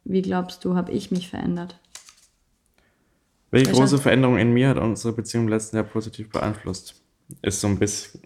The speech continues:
Speaker 1: Ja,
Speaker 2: okay.
Speaker 1: okay, dann lassen wir sie fallen.
Speaker 2: Nee, ich, ich kann das, ich kann das
Speaker 1: Nee, wir
Speaker 2: zurückstellen.
Speaker 1: Ja,
Speaker 2: Und, ähm,
Speaker 1: wir machen erstmal die andere.
Speaker 2: du fragst mich dann über dich quasi.
Speaker 1: Ah.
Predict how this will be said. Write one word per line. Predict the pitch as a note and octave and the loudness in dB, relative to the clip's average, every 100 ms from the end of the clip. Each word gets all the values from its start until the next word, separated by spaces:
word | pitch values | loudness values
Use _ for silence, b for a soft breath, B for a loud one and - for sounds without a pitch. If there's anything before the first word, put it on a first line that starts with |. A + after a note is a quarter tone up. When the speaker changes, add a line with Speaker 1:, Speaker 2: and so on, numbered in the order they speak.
| - - G#3+ | -20 -6 -2
Speaker 1:
Ja, | G#3 G3+ G#3 | 0 2 2
Speaker 2:
okay. | - | 2
Speaker 1:
okay, | C4 C4 E3+ E3+ | 0 0 -6 -2
dann | A3+ | 4
lassen | B3+ C4 | 4 4
wir | A3 | 2
sie | G#3 | 0
fallen. | G#3 D#3+ D#3+ D#3+ | -2 -2 0 4
Speaker 2:
Nee, | F3 F3+ | 6 6
ich, | C3+ | 4
ich | - G#2+ | 0 4
kann | B2 | 4
das, | A#2 - | 2 0
ich | A2 | 0
kann | A#2+ | 2
das | A2+ - | 2 2
Speaker 1:
Nee, | - | 4
wir | B3+ | 6
Speaker 2:
zurückstellen. | A#3 G2 G#2+ D#3+ - - _ - - - | 6 4 4 0 -4 -10 _ -14 -12 0
Speaker 1:
Ja, | A2+ | 4
Speaker 2:
Und, | A2+ A2 - | 4 2 2
ähm, | G#2+ G#2+ | 4 4
Speaker 1:
wir | G#2+ | 4
machen | G3 G3 | 2 2
erstmal | - F#3 F#3 | -2 -4 -4
die | F#3 | -4
andere. | - F2+ C#3 | -2 2 2
Speaker 2:
du | |
fragst | C#3 A2+ G#2 - - | 4 2 2 -2 -2
mich | C3+ - | -2 2
dann | A2 G#2+ G#2+ | 2 2 0
über | F#2+ G#2 | 2 2
dich | F#2 - - | 2 -2 -8
quasi. | - G#3+ F#3+ | 2 4 4
Speaker 1:
Ah. | - | 2